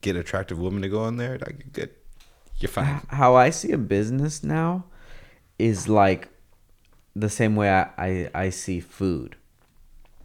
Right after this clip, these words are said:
Speaker 2: You know, we all have the opportunities to make this business happen, but we have to. Uh, how, what quality are we gonna do it at? What is it?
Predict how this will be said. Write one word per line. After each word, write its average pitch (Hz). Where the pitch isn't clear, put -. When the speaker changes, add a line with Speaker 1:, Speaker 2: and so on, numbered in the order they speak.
Speaker 2:
You 95
know, 95
we 95
all 110
have 104
the 87
opportunities 87
to -
make 82
this 85
business 76
happen, 87
but 98
we 95
have 90
to. -
Uh, 80
how, 90
what -
quality 90
are 87
we 87
gonna 80
do 95
it 90
at? 92
What 98
is 95
it? 90